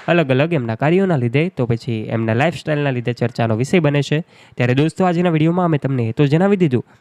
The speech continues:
કે અનંત અંબાણી કઈ બીમારીથી પીડાય છે, પરંતુ દોસ્તો, હવે તમને એ પણ જણાવી દઈએ કે હંમેશા સેવામાં રત રહેતા, એટલે કે દાનના મામલામાં હોય કે પછી પ્રાણીઓની સુરક્ષાની વાત હોય, હંમેશા અગ્રેસર રહેતા મુકેશ અંબાણીના આ દીકરા અનંત અંબાણી કે જેઓ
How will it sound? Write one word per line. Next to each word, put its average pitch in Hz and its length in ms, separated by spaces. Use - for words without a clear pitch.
કે 104 160
અનંત 117 280
અંબાણી 131 360
કઈ 127 200
બીમારીથી 120 460
પીડાય 185 240
છે, - 160
પરંતુ 202 240
દોસ્તો, 208 420
હવે 160 180
તમને 139 300
એ 147 40
પણ 160 200
જણાવી 120 320
દઈએ 117 320
કે 131 120
હંમેશા 117 600
સેવામાં 170 380
રત 123 240
રહેતા, 117 300
એટલે 117 240
કે 113 180
દાનના 120 360
મામલામાં 127 440
હોય 139 160
કે 165 120
પછી 139 400
પ્રાણીઓની 165 420
સુરક્ષાની 120 560
વાત 135 280
હોય, 110 240
હંમેશા 190 340
અગ્રેસર 175 400
રહેતા 139 300
મુકેશ 135 320
અંબાણીના 123 420
આ 113 40
દીકરા 131 340
અનંત 117 240
અંબાણી 123 360
કે 147 140
જેઓ 120 380